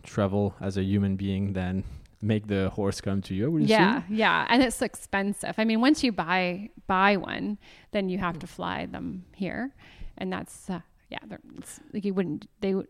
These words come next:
Speaker 2: uh, someone selling a horse wouldn't fly the horse to you
Speaker 1: Yeah.
Speaker 2: to try. <laughs>
Speaker 1: Um, so that's, that was my next question popping into my mind. Like, how do you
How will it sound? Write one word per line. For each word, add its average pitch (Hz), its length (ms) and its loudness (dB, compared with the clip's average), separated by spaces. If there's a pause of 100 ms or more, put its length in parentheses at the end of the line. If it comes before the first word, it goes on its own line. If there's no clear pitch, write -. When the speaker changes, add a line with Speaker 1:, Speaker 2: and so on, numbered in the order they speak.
(140)
Speaker 2:
uh, 214 60 -4
someone 214 300 0
selling 175 320 -2
a - 20 0
horse 180 240 -2
wouldn't 180 240 -4
fly 165 220 -8
the 175 80 -4
horse 175 340 -10
to - 160 -10
you 175 180 -6
Speaker 1:
Yeah. 120 200 0
Speaker 2:
to 180 100 -8
try. - 520 2
<laughs> 381 80 12
Speaker 1:
Um, 131 540 8 (240)
so 117 140 -4
that's, 117 220 -6
that 117 260 -8
was 123 160 -2
my 104 160 -4 (160)
next 107 300 0
question 104 280 2
popping 104 280 0
into 101 140 -2
my 95 120 0
mind. 101 240 0
Like, 95 140 -6
how 113 160 0
do 110 120 -4
you 101 320 0